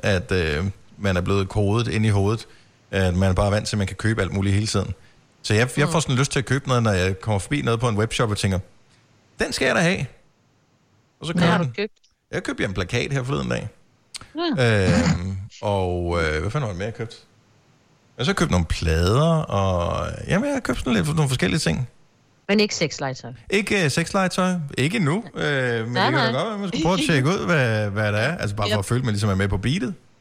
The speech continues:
Speaker 3: Ja,
Speaker 1: Ja.
Speaker 3: jeg tror også, hvis folk, eller s-, altså singler, der er helt alene,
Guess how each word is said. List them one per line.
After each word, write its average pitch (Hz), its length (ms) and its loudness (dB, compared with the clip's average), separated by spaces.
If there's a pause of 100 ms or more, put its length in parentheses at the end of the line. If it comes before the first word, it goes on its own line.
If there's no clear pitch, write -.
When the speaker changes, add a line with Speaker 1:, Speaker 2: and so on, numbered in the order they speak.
(480)
Speaker 3:
Ja, 202 60 -2 (160)
Speaker 1:
Ja. 156 80 0 (200)
Speaker 3:
jeg 196 140 0
tror 214 260 2
også, 214 140 0
hvis 214 260 -4
folk, 214 440 -2
eller 175 240 0
s-, 170 140 -8 (140)
altså 170 380 0
singler, 214 500 0
der 196 100 0
er 165 340 2
helt 196 320 -2
alene, 196 520 0